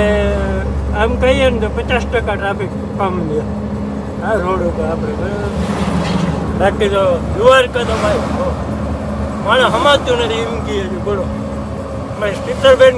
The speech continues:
ગયા હતા વીડિયો બનાવવાનું, એટલે, ઓહો. આને તો ફોર વ્હીલ વાહન વાળાઓને જવાની મનાઈ કરી દીધી હતી રોડ ઉપર. આવી ટ્રાફિક ગજબ ભાઈ. દ્વારકાના ભગત તો હતા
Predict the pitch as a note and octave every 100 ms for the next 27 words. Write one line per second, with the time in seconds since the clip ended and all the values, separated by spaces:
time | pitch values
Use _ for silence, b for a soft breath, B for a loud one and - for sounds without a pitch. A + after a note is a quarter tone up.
0 | A#3+ F4+ D4 A#3+ A#3+ A#3+ G#3+ A3 A#3 A3+
1 | A3+ - - - - A#3+ C4 A3+ G#3 G#3
2 | B3+ A#3 - - - - - - - -
3 | - - - - - A#3 D4 E4 E4 C#4+
4 | - C#4+ D#4+ E4+ E4 D#4 B3 B3+ D#4+ D#4+
5 | D#4 D#4+ D#4 D#4 D4 A3 B3+ D4+ D4 B3+
6 | C4+ C4+ A3 A3 A3 G3 F3 - G3+ G3+
7 | - - G3 A#3 A3 G#3 G3 G3+ G3+ G3
8 | F3 - - G3+ - - - - - -
9 | - - - B3+ D#4+ F4+ C4+ F#3+ G#3+ G3+
10 | G3+ F#3+ - - F#3+ A#3+ A#3 - D4 D4+
11 | - - - - - - - - - -
12 | - - - - - - - - G3 A3+
13 | B3+ C4 - B3+ B3 G3+ G3 G#3 - C4
14 | - - - - A#3+ G#3+